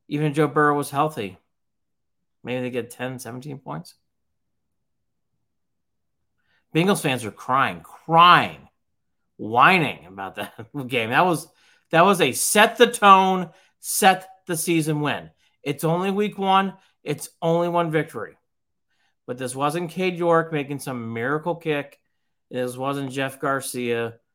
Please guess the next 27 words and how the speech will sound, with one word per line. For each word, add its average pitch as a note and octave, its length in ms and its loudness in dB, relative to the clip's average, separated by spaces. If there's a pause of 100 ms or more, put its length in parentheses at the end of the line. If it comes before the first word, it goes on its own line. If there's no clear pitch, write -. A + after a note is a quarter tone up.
(180)
you A#2+ 80 -10
know, A#2 140 -6
hopes C3+ 300 -6
and B2+ 160 -6
dreams A#2+ 360 -6
dash A2 340 -4
after A2+ 220 -10
that G#2+ 180 -6
one A2+ 280 -8
win A2 280 -8 (320)
way B2 160 -2
back A#2 300 -4
in A2 60 -10
the G#2+ 60 -8
early G#2 160 -8
two G#2 140 -14
thousands G#2 440 -8
with B2 140 -20
Butch G#2+ 200 -14
Davis. B2+ 460 -8 (1900)
No, D#3 160 2
this D#3 200 2
was F#3 100 2
a D#3+ 40 0
very D3 300 2
different B2+ 320 -6
win. E2+ 140 -12